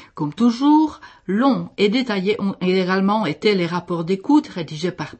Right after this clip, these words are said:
Pascal Tardy de France et Osamu Aikawa du Japon, ce dernier nous ayant informé que nos cartes Quessel le rendaient très heureux. Et voici encore ce que nous a écrit le président du mouvement Jana Tchèque, monsieur Gauthier Kousman,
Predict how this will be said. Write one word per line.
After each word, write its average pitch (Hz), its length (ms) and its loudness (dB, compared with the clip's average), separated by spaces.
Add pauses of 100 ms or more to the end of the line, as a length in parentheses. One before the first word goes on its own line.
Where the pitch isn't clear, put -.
Pascal 277 480 -2
Tardy 185 400 -4
de 151 120 -4
France 202 420 -4 (460)
et - 100 0
Osamu 302 460 0
Aikawa 214 420 -2
du 180 140 -6
Japon, 175 460 -4 (360)
ce - 160 -6
dernier 165 480 0
nous 170 240 0
ayant 170 240 -4
informé 185 540 0
que 170 80 -4
nos 143 180 -2
cartes - 400 -14
Quessel 190 580 -4 (360)
le 175 100 2
rendaient 185 640 -2
très 269 380 -2
heureux. 165 260 -2 (1080)
Et 214 320 2
voici 175 360 -4
encore 330 320 0
ce - 100 -2
que - 140 0
nous 196 200 0
a 180 60 0
écrit 185 300 -2
le 226 120 0
président 247 520 -2
du 208 160 -2
mouvement 175 440 -2
Jana 214 360 0
Tchèque, 226 320 -6
monsieur 170 260 -4
Gauthier 226 560 -2
Kousman, 185 680 -4